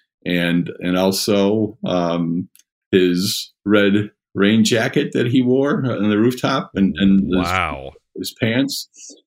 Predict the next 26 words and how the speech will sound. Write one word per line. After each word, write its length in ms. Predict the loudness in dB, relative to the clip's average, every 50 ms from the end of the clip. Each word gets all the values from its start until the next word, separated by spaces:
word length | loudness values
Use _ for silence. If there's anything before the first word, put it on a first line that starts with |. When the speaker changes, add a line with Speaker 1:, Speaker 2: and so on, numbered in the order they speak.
| _ _ _ _
Speaker 1:
So, 720 | -12 -10 -8 -6 -2 0 2 2 2 2 2 2 0 0 -2
um, 480 | -2 -2 -2 -2 -2 -2 -4 -4 -6 -10 _ _ _ _ _ _
Speaker 2:
Cool. 680 | -10 -4 -2 0 2 2 0 0 -2 -4 -6 -10 -14 _ _ _ -2
Speaker 1:
yeah, 240 | 0 2 2 2 2
so 160 | 0 2 2
that's 220 | 2 2 2 0
gonna 160 | 0 0 2
be 160 | 2 2 2 2
happening. 560 | 0 -2 -2 -4 -4 -6 -4 -2 -2 0 0
And, 300 | 0 0 -2 -4 -4 -6 -6
uh, 260 | -6 -6 -6 -8 -10 -14 _ _ _ _ _ _ _ -12
so 200 | -2 0 2 4
I'll, 240 | 4 2 0 0 0
I'll 200 | 0 0 0 2
be 260 | 0 0 2 2 0
obviously 380 | 0 0 -2 -2 -2 -2 -2 -2
going 300 | 0 0 0 2 2 2
there 200 | 2 0 0 -2
to, 360 | -4 -4 -6 -6 -4 -6 -6 -10 _ _ -14 -14 -12 -12
um, 560 | -14 -12 -12 -12 -12 -12 -12 -12 -10 -10 -10 -10
set 440 | -10 -10 -8 -6 -4 -4 -4 -6 -6 -8
the 60 | -12
kid 260 | -6 -2 -2 -2 -2
up. 220 | -4 -8 -10 -14 _ _ _ _ _ -20 -20 _ _ _ _ _ _ _ _ _ _
Speaker 2:
Wow. 600 | -10 -8 -6 -6 -6 -8 -8 -10 -10 -12 -14 -18 _ _ _ _ _ _ _ _ _
Well, 420 | -2 0 0 0 -2 -4 -8 _